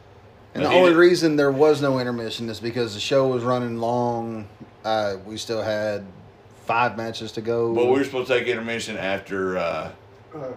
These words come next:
Speaker 2: Aiden.
Speaker 1: Yeah.
Speaker 2: So after that, we still had five matches plus the D-Rock Dell segment. So, uh, we decided to cut that, which, you know,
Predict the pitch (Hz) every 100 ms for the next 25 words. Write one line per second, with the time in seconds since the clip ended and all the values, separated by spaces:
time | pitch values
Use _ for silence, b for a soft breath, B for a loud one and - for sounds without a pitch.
0 | - - - - 95 95 92 - - -
1 | - - - - 98 104 87 - - -
2 | - - - 98 101 101 101 95 95 90
3 | 98 95 92 95 95 95 92 92 87 87
4 | 101 95 92 87 92 90 90 87 87 90
5 | 87 - 82 76 71 67 - 67 60 55
6 | - - - - - - - - - -
7 | - - - - - - - - - -
8 | - - 98 92 - - 104 98 101 92
9 | 87 - 98 90 - 87 87 87 87 87
10 | 87 - - - 87 80 71